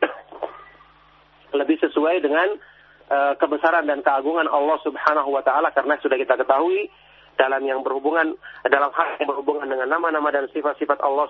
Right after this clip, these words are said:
Subhanahu Wa Taala, kita harus lebih berhati-hati dan harus lebih menggunakan lafaz-lafaz yang hanya disebutkan dalam syariat, tidak kita menggunakan lafaz-lafaz yang lain,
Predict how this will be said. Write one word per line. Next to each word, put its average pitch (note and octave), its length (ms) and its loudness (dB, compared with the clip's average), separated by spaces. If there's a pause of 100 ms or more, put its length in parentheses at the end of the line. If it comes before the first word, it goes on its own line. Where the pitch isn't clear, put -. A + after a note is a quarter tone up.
Subhanahu C3+ 480 0
Wa B2+ 120 2
Taala, C#3 320 4 (520)
kita D3 240 4
harus C#3 320 0
lebih C#3 320 -2
berhati-hati C3 840 2 (440)
dan D#3+ 400 4
harus D3 320 2
lebih D3 480 0
menggunakan D#3+ 720 2
lafaz-lafaz D#3 640 2
yang C#3 160 2
hanya E3 240 4
disebutkan D3+ 560 2
dalam C3 320 4
syariat, D3+ 480 4
tidak C#3+ 240 2
kita D#3+ 480 2
menggunakan C3+ 560 2
lafaz-lafaz C3+ 640 2
yang B2+ 160 4
lain, F3+ 320 2